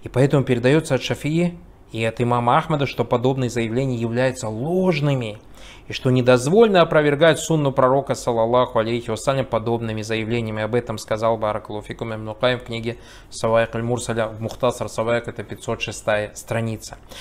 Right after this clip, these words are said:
Поэтому иджма то есть единогласное, единогласное мнение или единодушное мнение поздних поколений — это не довод, братья. И иджма, единодушное мнение поздних поколений, это не более чем заявление об отсутствии знания о том,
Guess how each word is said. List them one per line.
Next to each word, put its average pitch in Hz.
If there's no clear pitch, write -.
Поэтому 160
иджма 156
то 123
есть 113
единогласное, 120
единогласное 117
мнение 127
или 117
единодушное 123
мнение 165
поздних 160
поколений — 123
это 143
не 120
довод, 110
братья. -
И 101
иджма, 175
единодушное 123
мнение 127
поздних 127
поколений, 117
это 175
не 151
более 175
чем 208
заявление 185
об 185
отсутствии 185
знания 220
о 190
том, 349